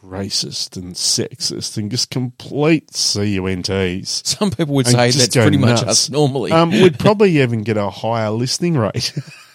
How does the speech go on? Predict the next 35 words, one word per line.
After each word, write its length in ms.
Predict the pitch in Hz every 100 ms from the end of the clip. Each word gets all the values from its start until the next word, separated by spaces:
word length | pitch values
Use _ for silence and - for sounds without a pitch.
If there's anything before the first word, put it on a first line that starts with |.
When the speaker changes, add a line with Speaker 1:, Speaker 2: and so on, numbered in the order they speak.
| - _ _ _ 165
Speaker 2:
No 220 | 143 135
question 380 | - 127 - 113
about 160 | 101
it. 140 | 98 76 - - -
If 220 | - 160 156
we 280 | 156 208
took 440 | 208 - 160 127 -
Speaker 1:
This 160 | 127
Speaker 2:
an 60 | 127
Speaker 1:
would 60 | 143
be 60 |
controversial. 800 | 127 175 156 127 110 156 160 131 -
Speaker 2:
if 200 | 147 -
we 180 | 165 190
took 260 | - 160
a 40 | 139
controversial, 1000 | - 143 135 139 120 120 - 117 110 101 _ _ _
uh, 80 | 107 101 107 _ _ _ _ _ _
extreme 760 | 113 - - - 127 131 127 107
view 540 | 104 110 101 101 151 - _
one 400 | - 101 127 139
way 220 | 131 120
or 160 | 117 104
the 180 | 107 95
other 300 | 82 78 - _ _ _ _ _ _ _ _
on 200 | 127 127 - -
any 320 | 156 151 135
particular 420 | - 113 - 101
topic, 500 | - 85 - - - _ _ _ _ _
whether 220 | - 95 90
or 20 |
not 180 | 90 -
that's 240 | 82 -
race, 460 | 113 131 123 - - _ 107 104
gender, 600 | - 131 127 127 123 117